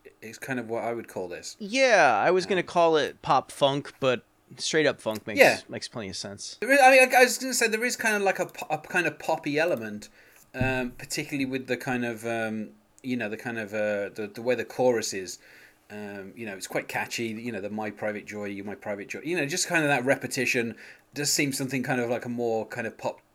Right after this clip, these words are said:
Speaker 1: pop song would do.
Speaker 2: Mm.
Speaker 1: Um, and, and, you know, there's not really a great deal to the verses.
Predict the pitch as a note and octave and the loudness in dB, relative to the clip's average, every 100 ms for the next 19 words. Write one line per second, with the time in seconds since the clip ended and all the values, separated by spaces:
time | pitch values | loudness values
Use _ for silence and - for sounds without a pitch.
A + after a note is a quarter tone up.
0 | _ - - B2 A2 G#2+ G2 A#2+ G#2 F#2+ | _ -10 -8 -8 -8 -10 -8 -6 -6 -8
1 | - - - _ - C3+ A#2+ G#2 G2+ G2+ | -16 -20 -20 _ -10 -8 -6 -8 -10 -12
2 | F#2+ _ _ _ _ _ - C3+ C3+ D#3 | -16 _ _ _ _ _ -4 -4 -2 -4
3 | D#3 D3 - G3+ C3 D3 C#3 E3 C#3 D#3 | -4 -6 -4 -2 0 -2 -2 -4 -2 0
4 | D3+ C3 B2 B2 C#3 C3 B2 C3 C3 B2 | 2 2 0 0 2 2 2 0 0 0
5 | C3 B2 A2 B2+ C3+ D3 B2+ | -4 -4 2 2 2 -4 -6